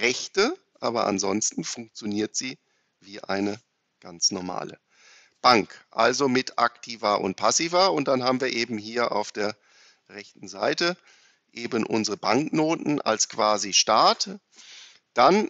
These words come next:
werden wir nachher noch machen, kommt noch etwas dazu. Rechtlich verpflichten wir Banken dazu,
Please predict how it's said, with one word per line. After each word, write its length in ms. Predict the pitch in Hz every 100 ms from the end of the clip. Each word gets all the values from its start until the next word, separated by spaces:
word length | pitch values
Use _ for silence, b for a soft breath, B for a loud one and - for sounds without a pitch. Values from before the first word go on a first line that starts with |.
| -
werden 240 | 110 117 123
wir 80 |
nachher 380 | 120 117 127 131
noch 180 | 123 117
machen, 400 | 113 120 123 120 - _ _ _ _ _ _ _
kommt 240 | 113 117
noch 160 | 117 104
etwas 320 | 117 110 98
dazu. 400 | 95 - 147 196
Rechtlich 500 | 143 120 - 127 110
verpflichten 880 | - 98 - 123 170 - - 180 170
wir 340 | 190 220 294 _ b b b b b b b b b -
Banken 440 | 113 135 151 151
dazu, 600 | 135 123 - 143 160 175